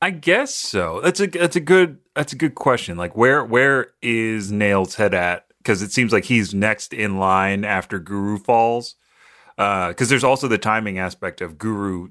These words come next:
telling everybody that, like, "I don't have much time left, but I'm sure it'll last another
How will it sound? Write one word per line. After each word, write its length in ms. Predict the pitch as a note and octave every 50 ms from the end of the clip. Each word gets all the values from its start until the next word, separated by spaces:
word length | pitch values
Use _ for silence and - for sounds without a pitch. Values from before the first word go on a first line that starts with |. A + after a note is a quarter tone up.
| _ -
telling 280 | - A2 G2 F#2 F2+
everybody 340 | F2+ F2 F2+ E2 F2+ F2 F2
that, 160 | F2 F2 F2+ F#2
like, 260 | G2 - E3+ - _ - - - - - - - - -
"I 80 | - -
don't 260 | - - A3+ A#3+ -
have 300 | D3+ - - - _ -
much 340 | F3 F3 - - - - -
time 360 | - - - D#3 D#3+ D3+ A2+
left, 640 | A#2 B2 B2+ - C#3+ A#2+ - - - _ _ - - _ - - - - - _
but 280 | - D3 - - - - _ _ _ -
I'm 200 | - - C3 E3+
sure 200 | - - F#3+ G3 F#3+
it'll 180 | D3+ D#3 D3+
last 360 | C#3+ C3+ C3+ C3+ C3 - -
another 360 | C3+ B2+ C3 B2 B2 A2+ -